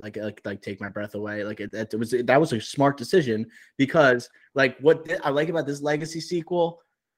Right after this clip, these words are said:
it does, like, what a lot of other legacy sequels do. It pays homage, obviously, to what came before it, but it's not an exact replica. So, like, for example, you look at A New Hope with The Force Awakens. Like, you, they copy and paste. It's literally, like, same story,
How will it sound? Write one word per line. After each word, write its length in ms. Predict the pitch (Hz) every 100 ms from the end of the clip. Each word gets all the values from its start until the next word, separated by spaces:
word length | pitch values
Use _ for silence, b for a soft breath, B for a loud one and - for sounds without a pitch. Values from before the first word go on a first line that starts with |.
| -
it 200 | 147 147
does, 280 | 147 190 190
like, 140 | 170
what 140 | 156
a 40 | 139
lot 280 | 117 123 135
of 100 | 117
other 180 | 113 120
legacy 380 | 127 127 131 131
sequels 320 | - 131 127
do. 140 | 120 131
It 160 | 104
pays 240 | - 117 -
homage, 360 | 110 117 123 120
obviously, 440 | 113 120 117 123
to 100 | 107
what 280 | 101 120 -
came 300 | - 117 107
before 480 | - - - 156 170
it, 140 | 147
but 100 | -
it's 140 | 113 139
not 160 | 147
an 60 | 143
exact 400 | 127 127 127 -
replica. 600 | 117 123 107 101 - 69 B B
So, 140 | -
like, 120 | 131 123
for 100 | 139
example, 680 | 123 135 131 123 127 123 - b
you 140 | - 135
look 240 | 143 139
at 160 | 139 117
A 60 |
New 240 | 113 135 151
Hope 360 | 131 131 127
with 200 | 131 127
The 60 | 113
Force 320 | - 123 113
Awakens. 540 | 110 113 107 95 82 -
Like, 140 | 107
you, 280 | 120 127 127 _
they 120 | 123
copy 420 | 117 - 143 139 139
and 100 | 120
paste. 360 | 139 120 -
It's 180 | 117 -
literally, 240 | 135 135
like, 180 | 127 110
same 300 | - 139 139
story, 640 | 135 - 131 131 127 123